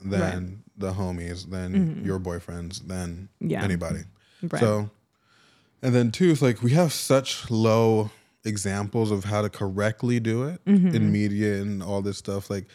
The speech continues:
Speaker 2: there's no
Speaker 1: Mm-hmm.
Speaker 2: real correct representation.
Speaker 1: Yeah.
Speaker 2: So you kinda have to understand yourself and figure that out,
Speaker 1: Yeah.
Speaker 2: what works for you in that interaction.
Speaker 1: Yeah. No, one hundred percent. That's definitely, we'll go back to saying you must quiet the noise
Speaker 2: Mm-hmm.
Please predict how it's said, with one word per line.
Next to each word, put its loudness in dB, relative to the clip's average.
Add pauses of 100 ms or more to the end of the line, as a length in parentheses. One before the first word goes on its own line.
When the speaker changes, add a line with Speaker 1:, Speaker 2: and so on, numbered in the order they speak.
(160)
Speaker 2:
there's 2
no 6
Speaker 1:
Mm-hmm. 2
Speaker 2:
real 2
correct -2
representation. -4 (200)
Speaker 1:
Yeah. 4
Speaker 2:
So 4
you 6
kinda 4
have 0
to -2
understand -2
yourself -4 (640)
and -4
figure -2
that -2
out, -2
Speaker 1:
Yeah. -4
Speaker 2:
what -2
works -6
for -8
you -2
in -6
that -6
interaction. -8
Speaker 1:
Yeah. 0 (200)
No, 8
one 6
hundred 6
percent. 0
That's -4 (380)
definitely, 4
we'll 4
go 2
back 2
to -4
saying 0 (500)
you 8
must 8
quiet 6
the 0
noise 0
Speaker 2:
Mm-hmm. -6